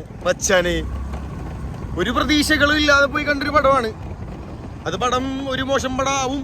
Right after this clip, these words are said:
എന്ന് വിചാരിച്ച് പോയി കണ്ടോണ്ടല്ല. Actually, ഞാൻ ഇതിന്റെ ട്രെയിലർ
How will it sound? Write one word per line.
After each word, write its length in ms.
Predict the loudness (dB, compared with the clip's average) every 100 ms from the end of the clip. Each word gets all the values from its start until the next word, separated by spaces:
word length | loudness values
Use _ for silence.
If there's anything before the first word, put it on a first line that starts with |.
| -4
എന്ന് 100 | -2 0
വിചാരിച്ച് 280 | 0 0 -4
പോയി 120 | -4
കണ്ടോണ്ടല്ല. 400 | -4 -2 0 0 0 -4 -14 -14 -14 -14 -10 -8
Actually, 300 | -6 -8 -8 -6
ഞാൻ 100 | -4 -4
ഇതിന്റെ 180 | -4 -2
ട്രെയിലർ 260 | 0 0